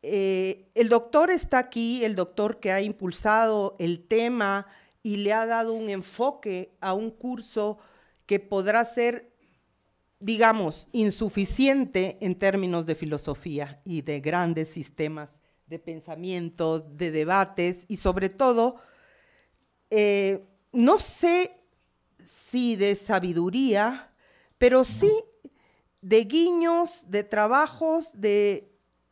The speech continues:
de, digamos, sistema de prácticas, eh, de pensamiento muy diverso, eh, que han conformado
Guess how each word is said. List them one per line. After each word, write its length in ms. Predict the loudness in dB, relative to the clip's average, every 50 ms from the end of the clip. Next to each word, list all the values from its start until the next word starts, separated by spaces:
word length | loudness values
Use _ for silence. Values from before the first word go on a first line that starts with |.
| _ _ _ _ _ _ _ _
de, 640 | -16 -4 0 2 2 4 4 2 0 -2 -4 -10 _ _ _ _ _ _ _ _ _ _ -10
digamos, 560 | -6 -4 0 2 2 2 4 2 0 -2 -2
sistema 1600 | -6 -10 -10 -10 -10 -10 -10 -10 -6 -2 0 0 0 0 -4 -8 -8 _ 2 2 4 4 4 2 2 0 0 -2 -4 -6 -12 -10
de 160 | -6 -6 -6
prácticas, 1120 | -4 -2 2 4 4 4 2 0 -6 -10 -10 -8 -6 -4 -4 -2 -4 -6 -10 -18 -20 -20 _ _ _ _ _ _ _ _ _ _ _ _ _ _ _ _
eh, 320 | -8 -6 -4 -4 -4 -2 -2
de 100 | -2 -2
pensamiento 720 | 0 0 -2 0 0 0 0 0 0 0 0 0 0 0
muy 300 | 0 0 2 2 2 2
diverso, 720 | 2 0 2 2 2 2 0 -2 -6 -8 -8 -8 -8 -10 _ _ _ _ _ _ _ _ _ _ _ _ _ _ _ _ _ _ -6
eh, 320 | -2 0 0 0 -2 -2 2
que 100 | 6 8
han 140 | 8 8 8 4 0
conformado 1040 | 0 2 2 2 4 2 2 2 4 4 4 4 4 4 4 2 2 0 -2 -10